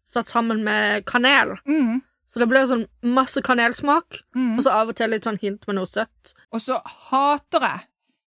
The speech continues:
Speaker 2: de der, eh, svære knutene som har så jækla mye sukker på toppen. Bare drysser så,
Speaker 1: Ja,
Speaker 2: sukker på toppen.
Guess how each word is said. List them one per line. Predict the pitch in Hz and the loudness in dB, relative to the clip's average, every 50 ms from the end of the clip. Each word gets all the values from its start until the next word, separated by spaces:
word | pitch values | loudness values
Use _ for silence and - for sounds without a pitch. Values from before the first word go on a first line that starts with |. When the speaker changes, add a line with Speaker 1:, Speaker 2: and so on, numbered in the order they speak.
| _ - | _ -6
Speaker 2:
de | 254 254 247 | -4 -2 0
der, | 233 233 233 233 226 214 233 | 0 0 0 0 -2 -2 -2
eh, | 240 233 220 - - 226 | 0 -2 -2 -2 -4 -10
svære | - - 240 226 233 226 226 233 247 240 | -8 -6 -2 -2 0 0 0 -2 -4 -6
knutene | - - 220 214 214 214 - - 247 240 226 208 196 190 - _ - - _ | -6 -2 0 0 0 0 -2 -4 -4 -2 -2 -2 -4 -6 -10 _ -20 -20 _
som | - - 240 | -6 -4 -4
har | 208 - 247 262 277 269 | 0 0 0 0 0 -2
så | - - - 233 247 254 | -6 -10 -8 -6 -6 -4
jækla | 254 226 202 196 233 240 240 254 254 262 - - 277 262 | -4 -4 -4 -2 0 0 0 0 0 -2 -4 -4 -4 -2
mye | 247 247 254 247 | 0 0 0 0
sukker | - 285 277 - 285 | -2 -4 -4 -4 -8
på | 254 233 | -6 -4
toppen. | 285 285 294 - 240 202 190 202 190 | -4 -4 -4 -2 -4 -4 -4 -2 -2
Bare | 214 240 233 240 | -2 -2 -2 -2
drysser | 233 185 233 226 294 339 - - - - - 262 233 196 180 | -4 -4 -2 -2 -2 -2 -2 -4 -8 -8 -6 -4 -4 -4 -4
så, | 180 175 | -4 -4
Speaker 1:
Ja, | 180 180 - | -2 -2 -2
Speaker 2:
sukker | 202 202 202 190 190 190 | -2 -2 -2 -2 -2 -2
på | 185 185 | -2 -2
toppen. | - - 196 220 | -2 -2 -4 -6